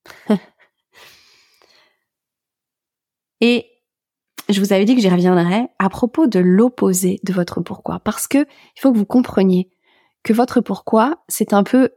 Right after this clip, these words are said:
comme une médaille avec deux facettes. Vous avez sur une des facettes votre pourquoi, mais vous avez son opposé sur l'autre face. Mais c'est la même médaille.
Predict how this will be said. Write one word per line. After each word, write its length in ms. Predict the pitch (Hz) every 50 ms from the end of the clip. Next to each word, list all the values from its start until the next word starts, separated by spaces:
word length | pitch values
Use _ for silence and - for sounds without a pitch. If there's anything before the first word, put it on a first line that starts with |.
| _ -
comme 240 | - 208 196 196 - -
une 180 | 208 185 180 185
médaille 600 | 190 202 196 190 175 160 156 156 160 160 156 - -
avec 460 | 185 175 170 175 175 180 175 165 175
deux 140 | 214 220 220
facettes. 720 | - - - 190 175 - - - - - _ _ _ _ _ _ _ _ _ _ _ _ _ _ _ _ _ _ _ _ _ _ _ _ _ _ _ _ _ _ _ _ _ _ _ _ _ _
Vous 160 | - 202 196 190
avez 220 | 202 202 214 220
sur 240 | - - - 196 180
une 180 | 196 233 240
des 100 | 220 220
facettes 720 | 196 - - 190 180 - - 190 196 - - - - - _ _ _ _ _ -
votre 320 | 190 185 185 180 - - 175
pourquoi, 480 | 170 - - - - - 180 - _ _ _ _ _ -
mais 200 | 202 196 196 196
vous 200 | 190 190 196 208
avez 180 | 202 208 247 294
son 320 | - - 208 185 180 185
opposé 640 | 214 254 262 - - 233 226 220 202 208 214 214 220
sur 240 | - - 170 170
l'autre 400 | 175 170 180 196 202 - - - -
face. 560 | - - - - - - - - - - _ _ _ _ _ _ _ _ _ _ _ _ _ -
Mais 160 | 185 190 202
c'est 180 | 214 - - 311
la 140 | 262 190
même 320 | 185 190 214 247 233 214 190
médaille. 480 | 175 160 165 165 - - - 160 160